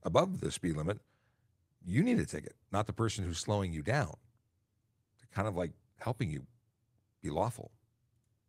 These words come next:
I would not write a ticket for the person who's doing a hundred and a hundred and a kilometer an hour road in the passing lane even, because they're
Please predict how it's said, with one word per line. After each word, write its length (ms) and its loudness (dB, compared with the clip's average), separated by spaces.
I 100 8
would 140 6
not 200 4
write 140 6
a 60 2
ticket 280 -2
for 80 -4
the 60 -6
person 380 -2
who's 160 -6
doing 220 -2
a 60 -4
hundred 360 2
and 100 -4
a 40 -2
hundred 260 -2
and 100 -4
a 20 -8
kilometer 380 -2
an 60 -2
hour 200 -2
road 320 4
in 100 0
the 60 0
passing 340 2
lane 200 0
even, 360 -4
because 520 -2
they're 200 -4